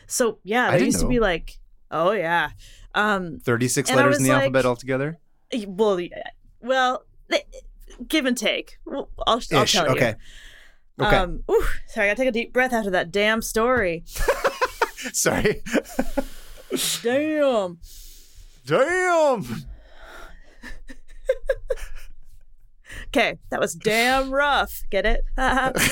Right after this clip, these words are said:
Speaker 1: <laughs> Just please put me in the ground. I'm tired.
Speaker 2: Uh, we can bury you in the ground
Speaker 1: Oh.
Speaker 2: and then have a bunch of water flow over it.
Speaker 1: Oh. That'd be beautiful.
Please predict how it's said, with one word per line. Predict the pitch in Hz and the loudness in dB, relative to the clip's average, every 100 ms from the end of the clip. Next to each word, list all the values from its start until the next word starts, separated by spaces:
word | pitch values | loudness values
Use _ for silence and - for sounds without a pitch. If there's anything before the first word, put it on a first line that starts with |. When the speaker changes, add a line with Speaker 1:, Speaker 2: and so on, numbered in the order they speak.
| - - - | -2 -6 -8
Speaker 1:
<laughs> | |
Just | - 269 254 - | 0 0 0 -8
please | - 262 240 202 175 - - - - - - | -2 0 0 -2 -6 -14 -18 -20 -20 -8 0
put | 226 202 | 2 2
me | 185 | -2
in | 160 | -4
the | 160 | 0
ground. | 160 147 160 - - - - | 0 0 -2 -10 -14 -16 -6
I'm | 170 185 | -4 -2
tired. | 202 156 151 143 156 - - - 277 262 _ _ - - _ - | 0 2 0 -2 -8 -18 -18 -14 -14 -16 _ _ -20 -20 _ -4
Speaker 2:
Uh, | 190 202 208 196 - - - - - - | 2 4 4 2 -2 -14 -20 -20 -20 -4
we | 139 | 0
can | 156 135 | 0 0
bury | 131 139 139 | 2 2 4
you | 131 | 2
in | 120 | 2
the | |
ground | 104 110 110 110 110 113 | 0 2 2 2 -2 0
Speaker 1:
Oh. | 392 427 | 2 2
Speaker 2:
and | 104 104 | 2 0
then | 104 | -2
have | 104 | -4
a | 104 | -4
bunch | 104 | -6
of | 107 | -2
water | 104 107 | 0 0
flow | 98 107 95 | 0 0 0
over | 95 101 | 0 -4
it. | 101 - - - | -4 -8 -20 -6
Speaker 1:
Oh. | 247 262 254 247 247 240 240 226 _ _ _ _ _ _ _ _ _ _ - - _ _ - _ _ _ | -2 0 0 -2 -4 -6 -10 -14 _ _ _ _ _ _ _ _ _ _ -20 -20 _ _ -20 _ _ _
That'd | 247 214 | -12 -12
be | 208 | -10
beautiful. | 208 220 202 226 226 | -8 -8 -10 -14 -14